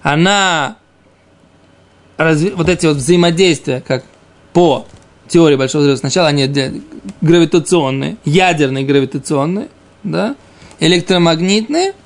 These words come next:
и, э, механические взаимодействия. Все четыре вида взаимодействия физических,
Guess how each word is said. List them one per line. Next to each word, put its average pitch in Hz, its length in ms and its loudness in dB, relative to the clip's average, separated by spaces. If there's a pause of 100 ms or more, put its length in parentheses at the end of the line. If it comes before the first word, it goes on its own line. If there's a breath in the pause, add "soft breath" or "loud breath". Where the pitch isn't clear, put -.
(220)
и, 269 340 2 (420)
э, 156 1040 0
механические 175 800 -2
взаимодействия. 147 640 -2
Все 190 200 -2
четыре 185 260 -2
вида 165 160 2
взаимодействия 160 520 0
физических, 156 500 -4